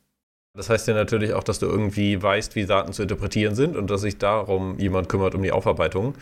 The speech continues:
Und für mich dann noch die andere Frage, gibt's da in seinem Verständnis dann noch irgendwelche Grenzen von Transparenz, wo man sagt, also jemand hat gesagt, wie, warum weiß die Welt irgendwie, wie die deutsche Bundesregierung, äh, militärisch aufgestellt ist? Naja, weil es Transparenz auf einer Webseite steht.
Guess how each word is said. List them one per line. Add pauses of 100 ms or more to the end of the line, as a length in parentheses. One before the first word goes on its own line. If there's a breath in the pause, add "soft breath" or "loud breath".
(140 loud breath)
Und
für
mich
dann
noch
die
andere
Frage,
gibt's
da
in
seinem
Verständnis
dann
noch
irgendwelche
Grenzen
von
Transparenz,
wo
man
sagt,
also (260 loud breath)
jemand
hat
gesagt,
wie,
warum
weiß
die
Welt
irgendwie,
wie
die
deutsche
Bundesregierung,
äh,
militärisch
aufgestellt
ist?
Naja,
weil
es
Transparenz
auf
einer
Webseite
steht.